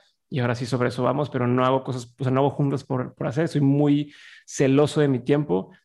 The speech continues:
porque cada hora que le dedico a alguien más es una hora que no le estoy dedicando a Dementes, a la comunidad de Dementes, a mis negocios o a mi familia, ¿no? Entonces, o, o en general a mí, ¿no? A mi salud mental de estar con mis amigos, que es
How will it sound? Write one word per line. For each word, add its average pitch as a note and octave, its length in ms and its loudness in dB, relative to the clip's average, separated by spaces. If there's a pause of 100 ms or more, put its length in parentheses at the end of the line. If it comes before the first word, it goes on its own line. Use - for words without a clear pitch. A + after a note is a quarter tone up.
(120)
porque B2+ 340 -2
cada D3+ 280 4
hora D3+ 260 0
que C#3+ 100 -4
le B2+ 120 0
dedico C3+ 500 -2
a B2+ 140 -6
alguien C3 360 -2
más D3 300 -2
es C3 100 -8
una C3 140 -2
hora B2+ 120 0
que B2+ 80 -6
no C3 100 -4
le C3 40 -2
estoy C3 200 -6
dedicando B2+ 520 -2
a A#2+ 320 -4 (200)
Dementes, D#3+ 680 -2
a C#3 100 -6
la C3 120 -4
comunidad C3 360 0
de C3 60 0
Dementes, D#3 600 -2 (580)
a B2 300 -2
mis A#2+ 180 2
negocios D3+ 400 0
o C3+ 80 -4
a B2+ 40 -2
mi A#2+ 80 -2
familia, B2 560 -4
¿no? C3+ 200 -4
Entonces, B2+ 580 -4 (760)
o, C#3 160 0
o C#3 180 2
en A2+ 60 2
general C3 220 2
a C#3+ 60 2
mí, E3 200 4
¿no? C3+ 160 2
A D3 40 2
mi C#3+ 100 0
salud C3 400 -2 (520)
mental C#3+ 500 2
de D#3 80 2
estar C3 380 -6
con D3+ 140 0
mis E3 120 0
amigos, E3 460 2
que D3 100 -6
es - 220 -10